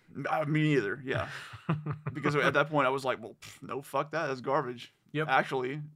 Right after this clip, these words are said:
Speaker 2: Yep.
Speaker 1: turns out.
Speaker 2: Mm-hmm.
Speaker 1: Uh, but what I should have just said is, "Oh, you like it? There's probably a reason for that." <laughs>
Speaker 2: Right. There's probably some good stuff in there.
Speaker 1: Yeah.
Speaker 2: You know?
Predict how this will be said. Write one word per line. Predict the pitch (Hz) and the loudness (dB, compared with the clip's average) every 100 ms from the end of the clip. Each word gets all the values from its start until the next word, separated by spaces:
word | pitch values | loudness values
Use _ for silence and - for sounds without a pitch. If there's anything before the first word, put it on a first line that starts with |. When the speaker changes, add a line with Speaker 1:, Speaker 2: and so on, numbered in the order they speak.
| _ - | _ -2
Speaker 2:
Yep. | |
Speaker 1:
turns | 143 160 147 | 0 2 4
out. | 160 170 - _ | 2 2 -6 _
Speaker 2:
Mm-hmm. | 139 156 151 160 | -8 -4 -4 -4
Speaker 1:
Uh, | 120 120 107 127 - - | -4 -4 -4 -10 -16 -4
but | 127 87 | -2 -2
what | 110 | -2
I | |
should | 131 160 | -4 -4
have | 127 | -6
just | - - | -6 -10
said | 107 80 | -8 -10
is, | - - _ _ _ _ _ _ _ _ - | -12 -16 _ _ _ _ _ _ _ _ 0
"Oh, | 151 | 2
you | 165 | 4
like | 170 202 | 4 2
it? | 254 | 2
There's | 131 113 | -6 -8
probably | - 110 139 147 | -2 0 4 2
a | |
reason | 135 147 143 | 2 -2 -4
for | 113 117 | -8 -8
that." | 90 60 - - - | -8 -8 -14 -20 -8
<laughs> | - 151 - 381 | -4 -4 -4 -4
Speaker 2:
Right. | 226 277 185 | 2 2 4
There's | 190 196 | 2 2
probably | 233 220 220 | 2 4 2
some | - 214 | -2 -6
good | 233 | -8
stuff | - 330 - | -4 -2 -2
in | 160 | -4
there. | 120 101 113 | -4 -6 -6
Speaker 1:
Yeah. | 208 160 117 147 | -2 0 0 -4
Speaker 2:
You | 113 | -10
know? | 101 | -8